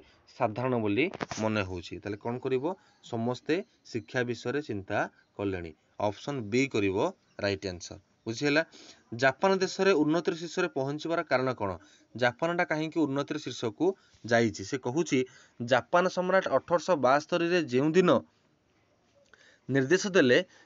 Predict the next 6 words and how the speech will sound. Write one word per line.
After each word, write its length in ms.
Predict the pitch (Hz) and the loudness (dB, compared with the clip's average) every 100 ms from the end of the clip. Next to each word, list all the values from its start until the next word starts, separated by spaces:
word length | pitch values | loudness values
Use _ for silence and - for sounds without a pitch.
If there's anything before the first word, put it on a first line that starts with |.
| - | -6
"ଜାପାନ 440 | 120 139 - 196 196 | 2 2 4 2 4
ଦେଶରେ 440 | 190 - 190 202 156 | 0 2 2 2 -2
ଏପରି 380 | - 180 185 | -2 2 2
ଗ୍ରାମ 300 | 180 180 185 | 4 4 4
ରହିବ 320 | 156 131 160 180 | 4 4 2 2
ନାହିଁ, 380 | 180 170 151 | 4 4 0